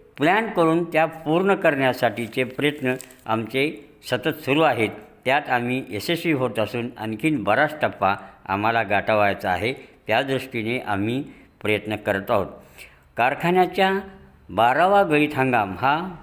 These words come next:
पूर्ण झालेला आहे. यासाठी ऊस उत्पादक शेतकरी, ऊस तोड करणारे कामगार, कारखान्याचे कर्मचारी,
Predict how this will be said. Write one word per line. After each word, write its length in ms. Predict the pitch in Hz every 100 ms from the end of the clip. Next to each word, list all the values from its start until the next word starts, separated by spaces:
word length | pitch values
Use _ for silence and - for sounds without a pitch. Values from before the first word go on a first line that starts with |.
| -
पूर्ण 280 | 147 165 165
झालेला 440 | 120 117 107 95
आहे. 220 | 92 123 131 - - -
यासाठी 600 | 98 131 131 139 135 156 165 - - - -
ऊस 220 | 139 147
उत्पादक 460 | 156 143 120 104 98
शेतकरी, 560 | 107 107 - 131 139 143 - - - -
ऊस 300 | 120 165 165
तोड 160 | 170 156
करणारे 460 | 151 135 123 107 101
कामगार, 560 | - 98 101 117 127 131 - - - -
कारखान्याचे 600 | 107 113 160 156 143 117
कर्मचारी, 800 | 98 104 104 117 135 131 139 139